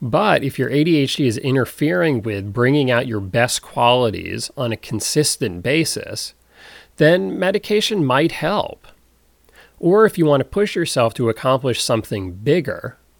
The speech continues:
whether at work or school, or even within your personal life, you know, or even within your romantic relationship and friendships, if your A D H D inconsistency is causing troubles,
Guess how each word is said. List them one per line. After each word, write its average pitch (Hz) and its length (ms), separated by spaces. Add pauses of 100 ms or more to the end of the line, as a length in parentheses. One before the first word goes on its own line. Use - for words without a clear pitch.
whether 117 340
at 98 100
work 135 500 (280)
or 117 140
school, 131 720 (260)
or 139 200
even 151 340
within 123 300
your 101 80
personal 170 600
life, - 480 (580)
you 165 100
know, 131 200
or 170 460 (220)
even 156 440
within 156 280
your 160 100
romantic 147 520
relationship 110 640
and 117 140
friendships, 156 800 (400)
if 143 160
your 131 160
A 151 160
D 180 120
H 147 200
D 127 140
inconsistency 120 1400
is 117 160
causing 113 460
troubles, 113 720